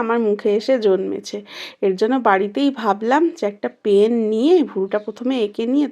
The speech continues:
তারপরে এই যে ভালো করে চেঁচে চুচে পরিষ্কার করে নিই, কারণ নিজেকে তো এইভাবে দেখি না, এমনিতেই আমার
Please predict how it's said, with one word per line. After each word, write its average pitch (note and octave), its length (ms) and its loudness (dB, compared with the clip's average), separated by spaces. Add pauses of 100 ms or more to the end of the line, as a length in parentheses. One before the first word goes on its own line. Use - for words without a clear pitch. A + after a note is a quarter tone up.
(100)
তারপরে A3 600 -2
এই G#3 140 -6
যে E4 80 -4 (640)
ভালো G#3+ 380 4 (100)
করে D#4+ 140 4 (160)
চেঁচে A3+ 320 -2 (140)
চুচে C4 260 -2 (140)
পরিষ্কার A3+ 420 2 (100)
করে G#3 200 4
নিই, G#3 160 -2
কারণ B3 160 0 (320)
নিজেকে C#4+ 380 0
তো D#4 120 2
এইভাবে D4+ 300 4 (120)
দেখি B3 280 0
না, C#4+ 60 4 (120)
এমনিতেই G3 480 0 (140)
আমার C#4+ 160 4